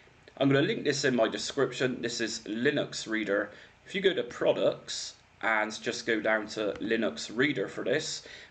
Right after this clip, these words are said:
and bear in mind you're also going to need to download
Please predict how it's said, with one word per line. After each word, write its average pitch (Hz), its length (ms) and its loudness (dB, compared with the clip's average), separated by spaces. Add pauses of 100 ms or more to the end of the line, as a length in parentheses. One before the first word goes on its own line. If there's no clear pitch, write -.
and 131 400 0
bear 170 220 4
in 135 120 2
mind 135 280 4
you're 131 140 2
also 135 360 2
going 120 360 2
to - 120 -8
need 117 200 -2
to - 100 -10
download 113 960 0